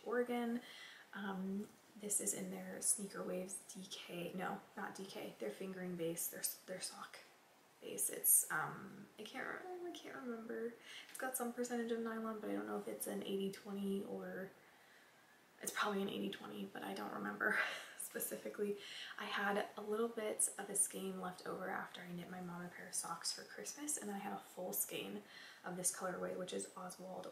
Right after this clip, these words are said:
West. And you can probably tell where I switched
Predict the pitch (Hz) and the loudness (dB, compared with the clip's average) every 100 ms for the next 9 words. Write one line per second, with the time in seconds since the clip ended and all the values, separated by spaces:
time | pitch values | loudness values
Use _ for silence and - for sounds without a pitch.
0 | 196 - - - 220 214 240 247 - 262 | -4 -2 0 0 -2 -4 -2 -2 0 2
1 | 349 381 - - 226 - - - - - | 4 4 4 2 0 -6 -18 -20 -20 -20
2 | - - - - - - - - - - | -20 -10 -10 -10 -16 -20 -20 -20 -20 -20
3 | - - - - - 208 208 202 208 220 | -20 -20 -20 -20 -4 8 10 10 8 4
4 | 233 - 208 208 202 - 214 - - - | 4 2 2 2 2 0 0 0 0 -2